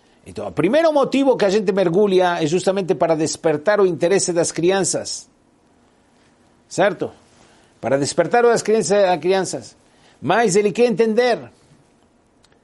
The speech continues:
que significa despertar? O que tem a ver conosco, adultos? Este mergulho nos indica o seguinte:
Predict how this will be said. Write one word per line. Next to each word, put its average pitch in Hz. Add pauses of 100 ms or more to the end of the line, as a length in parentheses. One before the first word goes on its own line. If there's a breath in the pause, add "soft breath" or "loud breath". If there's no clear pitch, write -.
(2500)
que 214
significa 196
despertar? 139
O -
que 180
tem 190
a 185
ver 190
conosco, 185
adultos? 165 (2250 soft breath)
Este 220
mergulho 208
nos 180
indica 185
o 170
seguinte: 143